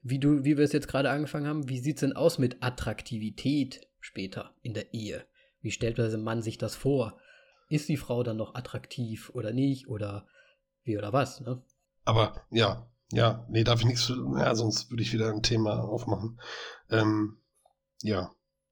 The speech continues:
Speaker 1: Aber ich
Speaker 2: Wir
Speaker 1: glaube,
Speaker 2: sollten
Speaker 1: ich glaube, so in
Speaker 2: Kommunikation
Speaker 1: diese
Speaker 2: mal als
Speaker 1: Richtung
Speaker 2: Thema
Speaker 1: können
Speaker 2: nehmen.
Speaker 1: wir auf jeden Fall noch mal ein, ein, ein neues Thema aufmachen.
Speaker 2: Ja.
Speaker 1: Wenn's so um, ja, Menschen attraktiv finden in einer Beziehung oder auch nicht in einer Beziehung und so weiter geht.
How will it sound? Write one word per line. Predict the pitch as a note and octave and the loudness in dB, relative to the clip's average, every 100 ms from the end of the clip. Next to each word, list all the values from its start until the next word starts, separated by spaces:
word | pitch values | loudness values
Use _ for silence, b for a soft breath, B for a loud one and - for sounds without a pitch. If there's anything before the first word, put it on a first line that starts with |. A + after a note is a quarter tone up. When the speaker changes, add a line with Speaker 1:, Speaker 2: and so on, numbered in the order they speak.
| _ - B B B B B - | _ -6 B B B B B 0
Speaker 1:
Aber | C#3+ | 2
ich | |
Speaker 2:
Wir | - | 4
Speaker 1:
glaube, | E3 F3 | 6 8
Speaker 2:
sollten | G3+ E3 E3 | 8 8 6
Speaker 1:
ich | - | 4
glaube, | D3+ E3 | 4 4
so | F3 F#3 | 4 4
in | |
Speaker 2:
Kommunikation | D#3 D3+ | 6 6
Speaker 1:
diese | D3+ | 6
Speaker 2:
mal | A#2 | 6
als | - | 4
Speaker 1:
Richtung | - A3 | 4 0
Speaker 2:
Thema | G#3+ | 4
Speaker 1:
können | G#3 G#3+ | 4 4
Speaker 2:
nehmen. | G3 | 2
Speaker 1:
wir | F3 | 2
auf | - | 0
jeden | G#3+ A#3+ | -2 0
Fall | G#3 | -2
noch | F#3 | 0
mal | F#3+ E3 | 0 0
ein, | F3 D#3 | -2 -4
ein, | E3+ D#3+ D3+ | -6 -4 -4
ein | D3+ D3+ D#3 | -4 -6 -4
neues | D3+ A3 B3+ - | 0 2 2 0
Thema | A#2+ G#2 | 0 0
aufmachen. | G2 - - - - F#3+ - - - _ _ B B _ | 2 2 2 -4 -4 -4 -4 -12 -20 _ _ B B _
Speaker 2:
Ja. | - D3 A2 A#2+ | 2 4 4 4
Speaker 1:
Wenn's | D3 - | 2 2
so | D#3 | 0
um, | D3 D3 C#3+ C#3+ C#3+ C#3+ | 2 -2 -2 -4 -8 -8
ja, | B2+ C3 B2 B2 _ _ _ _ - | -4 -2 -4 -6 _ _ _ _ -4
Menschen | C3+ E3+ - E3 | 0 2 0 -2
attraktiv | C#3 - C#3+ - D#3 E3+ | -4 -4 -6 -4 -4 -2
finden | - E3 E3+ E3 D#3+ D#3 D#3 D#3 | 0 0 0 -2 -4 -4 -4 -6
in | D#3 D#3 C#3+ | -4 -2 -2
einer | C#3+ C#3+ | -2 -4
Beziehung | C3 - D3+ D3+ C#3+ C#3+ C#3+ C#3 - | -6 -8 -4 -4 -4 -6 -8 -10 -8
oder | B2+ A#2+ | -4 -2
auch | A#2 - | -4 2
nicht | E3 - | 4 4
in | |
einer | D#3 | 0
Beziehung | C#3+ C#3 C3 A#2 | -2 -4 -4 -4
und | G#2 | -6
so | G2+ | -8
weiter | G#2+ - - | -8 -12 -12
geht. | A#2 - | -14 -14